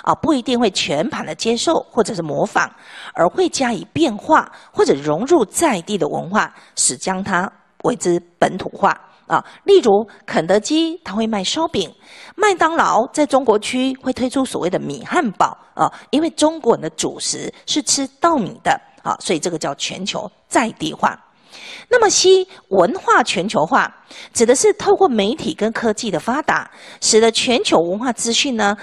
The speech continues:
广泛的传播跟大量的交流，啊，这个叫文化全球化。例如呢，在台湾，我们能够跟国外同步收看各国电影的首映，啊，从中欣赏异国文化的丰富内涵，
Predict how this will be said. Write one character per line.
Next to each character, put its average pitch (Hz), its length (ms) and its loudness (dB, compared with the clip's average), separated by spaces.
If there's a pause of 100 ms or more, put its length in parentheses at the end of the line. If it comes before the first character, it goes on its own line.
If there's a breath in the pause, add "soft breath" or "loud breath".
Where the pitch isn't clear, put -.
(140)
广 156 260 0
泛 349 160 0
的 233 80 0
传 170 240 -4
播 170 240 4
跟 160 160 -6 (100)
大 254 260 0
量 165 180 -4
的 143 100 -10
交 147 220 -4
流， 139 280 -6 (200 soft breath)
啊， 147 120 -2 (160 loud breath)
这 262 120 -6
个 226 40 0
叫 - 220 -2
文 165 240 -6
化 185 160 0
全 - 200 -12
球 151 140 -8
化。 - 240 2 (340 loud breath)
例 427 160 4
如 220 160 0
呢， 269 140 2
在 285 180 0
台 - 240 -8
湾， 254 280 2 (220 loud breath)
我 156 120 0
们 180 120 -2
能 185 100 -2
够 277 140 0
跟 240 220 2
国 151 240 0
外 247 200 -2
同 147 400 -2
步 381 140 6
收 254 200 2
看 254 280 0 (240 loud breath)
各 415 160 4
国 165 220 -2
电 294 200 -2
影 - 80 -4
的 - 80 -4
首 - 300 -2
映， 285 200 2 (340 loud breath)
啊， 170 100 0
从 202 200 -2
中 269 220 2
欣 381 260 -2
赏 190 240 -4 (180)
异 247 180 -2
国 - 380 -4
文 160 120 -8
化 180 160 -6
的 147 100 -8
丰 240 220 -6
富 302 140 -6
内 247 220 -2
涵， 175 420 -6